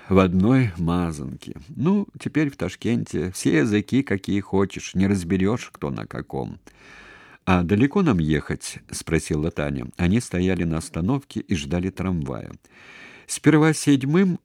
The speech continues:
а потом на восьмой пересядем. До самого круга». Мать говорила так, словно Таня все это знает. «А потом пешком от круга.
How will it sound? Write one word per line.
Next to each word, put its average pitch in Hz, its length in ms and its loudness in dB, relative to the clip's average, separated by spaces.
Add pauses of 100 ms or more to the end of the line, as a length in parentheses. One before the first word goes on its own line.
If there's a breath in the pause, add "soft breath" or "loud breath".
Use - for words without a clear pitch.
а 117 100 0
потом 180 560 2 (280 loud breath)
на 147 160 6
восьмой 85 480 2
пересядем. 76 760 -4 (460 soft breath)
До 104 120 4
самого 143 520 0
круга». 73 560 -2 (640 loud breath)
Мать 104 300 2
говорила 90 480 6
так, 143 240 -2
словно 90 360 2
Таня 101 500 0
все - 200 0
это 98 220 0
знает. 80 560 -6
«А 101 80 -4
потом 185 500 0
пешком 92 580 2
от 92 200 -4
круга. 85 520 -2